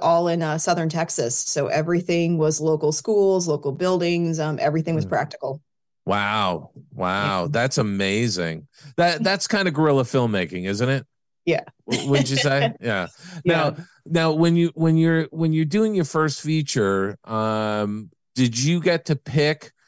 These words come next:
Speaker 2: your crew, or was it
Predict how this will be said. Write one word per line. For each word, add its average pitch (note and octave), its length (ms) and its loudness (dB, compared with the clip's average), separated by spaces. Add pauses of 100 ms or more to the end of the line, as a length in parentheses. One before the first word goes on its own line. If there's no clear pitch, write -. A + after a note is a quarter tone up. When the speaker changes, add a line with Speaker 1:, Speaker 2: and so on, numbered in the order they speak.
(400)
Speaker 2:
your B2+ 180 2
crew, G3+ 640 2
or C3 420 2
was B2+ 680 0
it B2+ 340 0